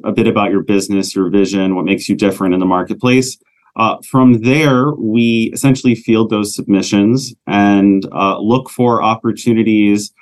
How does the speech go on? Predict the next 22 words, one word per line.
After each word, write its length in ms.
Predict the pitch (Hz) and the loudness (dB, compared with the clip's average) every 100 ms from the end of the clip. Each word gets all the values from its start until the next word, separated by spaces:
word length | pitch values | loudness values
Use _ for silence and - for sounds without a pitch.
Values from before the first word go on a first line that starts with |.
| _ _ | _ _
or 280 | - 104 101 | -2 2 2
for 220 | 101 110 | 0 -4
publishers 720 | 101 131 131 127 123 113 107 | -2 -2 0 0 -2 -2 -4
that 380 | - 107 104 - | -4 -2 -2 -4
fill 800 | - - 117 113 110 107 104 107 | -14 -2 0 2 2 0 -2 -4
maybe 280 | 107 107 104 | -4 -2 0
gaps 380 | 104 101 101 - | 0 -2 -2 -2
in 60 | |
our 120 | 104 101 | -2 -4
catalog, 720 | - 101 104 104 104 110 117 - _ _ _ | -4 -2 0 2 2 2 -2 -10 _ _ _
publishers 460 | 120 117 117 117 104 | -4 -2 0 -2 -2
that 140 | 92 | -6
present, 580 | - 104 104 101 101 98 - | -2 0 2 2 0 -4 -6
uh, 340 | 92 95 92 | -2 0 -2
unique, 560 | 95 107 107 110 110 - _ - | 0 2 4 2 0 -4 _ -6
uh, 300 | 98 95 87 | -2 -2 -2
I 220 | 101 98 98 | -2 -2 -4
P 560 | - 120 110 110 104 101 | -4 0 2 2 0 -2
or 300 | 104 101 95 | -2 -2 -2
who 180 | 107 101 | -4 -2
have, 460 | 104 101 95 95 - _ _ _ - | -2 0 0 -2 -8 _ _ _ -8
uh, 680 | 92 90 82 85 82 85 | -4 -2 -4 -8 -10 -10